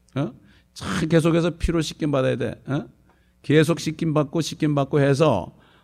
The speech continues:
우리 마음이 깨끗해져야 됩니다. 어? 육신의 피가 깨끗해져도 건강해지는데요.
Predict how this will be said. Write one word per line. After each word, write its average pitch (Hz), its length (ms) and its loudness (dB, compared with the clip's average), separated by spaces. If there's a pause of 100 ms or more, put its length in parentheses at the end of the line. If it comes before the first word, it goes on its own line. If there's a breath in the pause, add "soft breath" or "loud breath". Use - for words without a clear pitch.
우리 131 220 2
마음이 131 520 2
깨끗해져야 123 680 0
됩니다. 113 560 -2 (260)
어? 135 200 -2
육신의 165 460 0
피가 160 260 0
깨끗해져도 151 540 0
건강해지는데요. 139 960 0